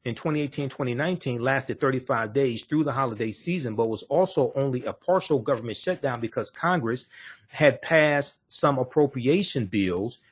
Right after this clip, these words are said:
to fund parts of the government. Now, what does it take to end a shutdown? Well, first of all, you need some competent people negotiating, one.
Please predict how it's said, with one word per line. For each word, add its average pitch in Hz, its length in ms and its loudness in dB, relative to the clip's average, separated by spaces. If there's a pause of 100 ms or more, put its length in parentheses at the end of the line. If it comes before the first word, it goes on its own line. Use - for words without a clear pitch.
(140)
to 135 200 0
fund 160 540 2
parts 135 320 4 (100)
of 107 220 -2
the 120 60 0
government. 175 420 4 (420)
Now, 131 200 4
what 202 280 6
does 196 180 6
it 185 140 2
take 180 280 2
to 180 260 0
end 185 420 4 (300)
a 185 80 2
shutdown? 110 640 2
Well, 185 140 2
first 196 240 -4
of 147 80 -2
all, 147 120 2
you 135 60 -2
need 139 140 -2
some - 120 -10
competent 117 480 -6
people 170 400 -6
negotiating, 101 760 -2
one. 110 420 -6